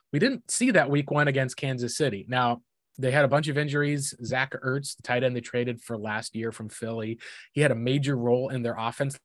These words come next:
last year. He got hurt and was kind of on a pitch count on Sunday, didn't play as much, did catch a two-point conversion,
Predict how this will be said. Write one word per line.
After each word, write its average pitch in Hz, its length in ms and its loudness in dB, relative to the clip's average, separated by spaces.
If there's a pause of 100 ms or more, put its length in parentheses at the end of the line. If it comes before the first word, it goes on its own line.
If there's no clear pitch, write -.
(140)
last 135 300 2
year. 139 260 0
He - 180 -4
got 190 140 4
hurt 160 140 6
and 160 80 -2
was 131 120 -2
kind 143 220 -2
of 139 80 0
on 131 80 0
a 110 60 -4
pitch - 320 -6
count 156 260 2
on 156 120 -2
Sunday, 156 360 0
didn't 131 200 0
play 139 260 0
as 127 120 -2
much, 131 360 -2
did 143 240 -2
catch 143 220 -2
a 131 40 -6
two-point 127 600 -10
conversion, 110 840 -8